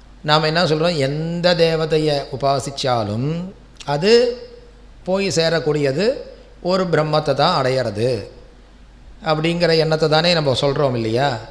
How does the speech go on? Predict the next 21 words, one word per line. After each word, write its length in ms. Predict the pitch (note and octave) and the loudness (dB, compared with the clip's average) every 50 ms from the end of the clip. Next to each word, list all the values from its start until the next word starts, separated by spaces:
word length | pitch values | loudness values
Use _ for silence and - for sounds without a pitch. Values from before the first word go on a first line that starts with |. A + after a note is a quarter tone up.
| - - - - - - - - | -20 -20 -20 -20 -20 -20 -20 -10
அப்ப 140 | - D3+ E3+ D#3 C#3+ | -6 -2 0 0 0
எல்லா 320 | C#3 D3+ D#3+ F3+ F#3 F#3+ F#3+ F#3+ F#3 F#3 F#3 F#3 - - | 0 0 2 2 2 4 4 2 2 0 -2 -4 -4 0
தேவதைகளும் 760 | D3+ E3 F3+ F3+ F3+ E3+ F3+ F3+ E3+ D3+ D3 C3+ A#2+ C3+ D#3+ F#3+ G#3+ - - - - - - - | 2 2 4 4 2 0 0 0 2 2 2 2 0 0 -2 -4 -6 -10 -14 -20 -20 -20 -8 -2
ஒரே 280 | D3+ D3 D#3 E3+ G3 G#3 G#3+ G#3 F#3 | 2 2 4 6 6 4 4 2 0
பிரம்மத்தோட 680 | E3 C#3 C#3+ D3+ E3 F3 F3+ F3+ F3+ F3 E3 D#3+ D#3+ E3+ F#3+ A3 A#3+ A#3 - - - - - - - - - - - - - - - - - - - - - - - - - - | 0 0 0 0 2 2 0 0 2 2 2 4 4 6 4 4 2 -2 -8 -14 -20 -20 -20 -20 -20 -20 -20 -20 -20 -20 -20 -20 -20 -20 -20 -20 -20 -20 -20 -20 -20 -12 -4 0
பின்னமான 680 | C3 F3 G#3 G#3 G#3 G#3 G3 F3+ E3 D#3+ D#3 E3+ G3 A#3+ C4 B3+ - - - - - - | 2 2 4 4 4 4 4 4 4 4 2 2 0 0 -2 -4 -10 -16 -20 -12 -6 -2
ரூபங்களை 520 | D#3+ F3 F3+ E3 D#3+ E3 D#3 D3 C#3+ C#3+ - | 0 2 2 2 2 0 2 2 2 2 2
கொண்டது. 380 | C3 B2 A#2 G#2 G2 F2+ F#2+ - - - - - - - - - - - - - - - | 0 -2 -2 -2 -6 -6 -8 -14 -18 -20 -20 -20 -20 -20 -20 -20 -20 -20 -20 -18 -6 2
ஒரே 240 | D3 E3+ F3+ G3+ G#3+ G3+ | 4 6 6 6 4 2
சக்தி, 380 | - - D3+ C3+ - - C3+ A2+ - - | 2 2 0 0 -2 -4 -4 -4 -2 2
ஏகைவ 500 | C3+ D#3 E3 E3+ D#3 E3+ E3+ F3 E3 E3 | 4 4 4 4 2 0 0 0 0 0
சக்தி 280 | C3+ C#3+ D3+ - - A3+ B3 B3 | -2 -2 -2 -4 -4 -4 -4 0
பரமேஸ்வரஸ்ய 880 | - E3+ D3+ D#3 D3+ D#3 D3+ D#3 D3 - - D3+ C#3+ C#3+ B2+ - - G3 G#3 | 0 2 2 2 0 0 -2 -2 -2 -2 -4 -2 -2 -2 -4 -4 -4 -4 -2
பின்னா 360 | F#3 E3+ E3 D#3 D#3 D#3 D3+ D3+ | -2 -2 -4 -2 0 0 2 2
சதுர்தா 520 | C#3 C#3 C#3 C#3+ C#3 C#3 C#3 B2 - G3+ G#3 B3+ | 0 0 -2 -2 -4 -4 -4 -2 0 2 2 0
வியவஹார 500 | C#4 G#3 E3 D3 D3 B2+ C3 C#3+ C3+ B2+ B2+ A#2+ | 0 -2 -2 0 0 2 2 0 0 0 -2 -2
காலே 380 | - A#2+ A2+ A2 A2+ B2+ C#3+ B2+ G#2+ | -2 -2 -2 -2 -2 -2 -2 -2 -4
அப்படின்னு 380 | A2 C3 C3 C#3 C3 C3 E3+ F#3+ | -6 -6 -4 -4 -4 -4 -4 -6
ஒரு 80 | F3+ D#3+ | -6 -6
ஸ்லோகம் 340 | - D#3 D#3 D#3 C#3 C#3 B2+ | -2 0 0 0 0 0 -2
இருக்கு. 200 | G#2+ F#2+ - - | -4 -8 -12 -18